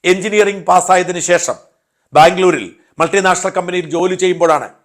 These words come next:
യതീഷ് ചന്ദ്രയ്ക്ക് ഐ പി എസ് കിട്ടിയത്. കേരള കേഡറിലേക്ക് എത്തിയ യതീഷ് ചന്ദ്ര ചെന്നിടത്തെല്ലാം കയ്യൊപ്പ് പതിപ്പിച്ച് കേരളത്തിലെ മാത്രമല്ല കർണാടകയിലെയും ഹീറോയായി മാറി.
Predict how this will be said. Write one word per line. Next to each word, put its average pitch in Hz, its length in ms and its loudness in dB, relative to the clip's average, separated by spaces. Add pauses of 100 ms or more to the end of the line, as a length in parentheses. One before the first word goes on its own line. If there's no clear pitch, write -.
(220)
യതീഷ് 170 320 0
ചന്ദ്രയ്ക്ക് 156 400 -4 (320)
ഐ - 100 -2
പി 147 100 -6
എസ് 139 140 -8
കിട്ടിയത്. 139 340 -2 (500)
കേരള 190 200 4 (100)
കേഡറിലേക്ക് 180 520 -2
എത്തിയ 170 180 -2 (220)
യതീഷ് 165 280 -2
ചന്ദ്ര 147 200 -2 (560)
ചെന്നിടത്തെല്ലാം 175 680 2 (220)
കയ്യൊപ്പ് 175 420 0
പതിപ്പിച്ച് 151 400 -4 (500)
കേരളത്തിലെ 175 460 0
മാത്രമല്ല 165 380 -4 (440)
കർണാടകയിലെയും 160 640 0 (140)
ഹീറോയായി 156 520 -2
മാറി. 147 200 0